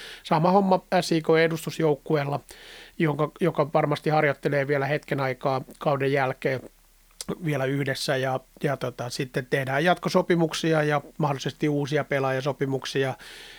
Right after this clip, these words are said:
ja, ja jätetään jäähyväisiä tosiaan pelaajille, jotka lähtee ja jättää seuran. Ja sitten, sitten heidän kausi alkaa joulukuun aikana harjoitusotteluilla ja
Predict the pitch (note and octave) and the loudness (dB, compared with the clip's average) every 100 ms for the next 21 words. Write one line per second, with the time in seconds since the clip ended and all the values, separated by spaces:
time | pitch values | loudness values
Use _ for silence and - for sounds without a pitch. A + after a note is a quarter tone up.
0 | - E3 C#3 C3+ C#3+ _ E3 C#3 D3 D#3+ | -6 -2 0 0 -2 _ -2 -2 -2 -4
1 | C3+ C#3 C#3 C#3 C3 B2+ B2+ - B2+ C#3 | -2 0 2 2 0 -2 -4 -4 -4 -4
2 | C3+ C3+ - D3 C3 B2+ B2+ B2 B2 C3 | -2 -4 -2 -2 0 -2 -2 -2 -4 -4
3 | C3+ C3+ C3 - B2+ B2+ C#3 C#3+ - B2+ | -4 -2 -2 -4 -6 -2 -2 -2 -4 -6
4 | B2 C3+ B2+ B2 C3 - - - - D#3+ | -4 -4 -2 -4 -8 -14 -18 -18 -4 0
5 | D3 C#3 D3+ - - - F3 D#3+ E3 D#3+ | 2 0 -2 -4 -12 -2 -2 2 0 0
6 | - F#3 E3+ D#3+ D#3 D#3 F3 G3+ E3 F3 | -8 -4 -2 0 2 2 2 2 2 2
7 | D#3+ - D#3 D3+ - E3 D3 D3 D3 D3 | 2 2 0 0 0 2 2 0 0 2
8 | C#3 - C3+ C#3+ C#3+ C3 C#3 C3+ - C3+ | 0 -2 -2 0 0 0 -2 -4 -4 -2
9 | C3 C3 C3 C3+ | -2 -2 -2 -4